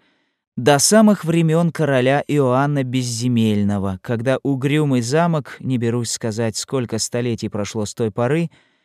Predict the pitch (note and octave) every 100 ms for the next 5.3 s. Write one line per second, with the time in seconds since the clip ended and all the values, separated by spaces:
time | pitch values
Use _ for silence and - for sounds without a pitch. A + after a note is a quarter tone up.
0 | _ _ - A#2 F3 G3 - E3 - -
1 | F3+ F3+ E3+ D#3 D3 C#3+ C#3 B2+ C#3 D3+
2 | B2 B2 A2+ A#2 D3 D3+ C3+ C3+ B2+ B2+
3 | B2 A2+ G2+ - - _ _ _ _ _
4 | - C#3 C#3+ C3 C3+ A#2+ D#3 D#3 C3+ -
5 | A2 F#2+